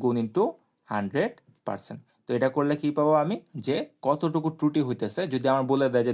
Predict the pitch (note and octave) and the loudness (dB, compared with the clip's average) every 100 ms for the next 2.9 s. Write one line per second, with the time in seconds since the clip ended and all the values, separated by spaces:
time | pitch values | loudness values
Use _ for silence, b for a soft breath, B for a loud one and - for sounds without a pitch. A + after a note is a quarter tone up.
0 | A2+ A#2 C3 C3 B B - C3+ - A#2+ | 0 0 2 0 B B -2 -2 0 -2
1 | - A#2 G#2+ - A#2+ A#2 B2+ B2+ A#2+ A#2 | 0 -2 -2 -2 -6 -4 -2 0 0 0
2 | B2 B2 B2 A#2+ C3 C3 B2+ A#2+ B2 | -2 0 0 0 -4 -4 -4 -4 -2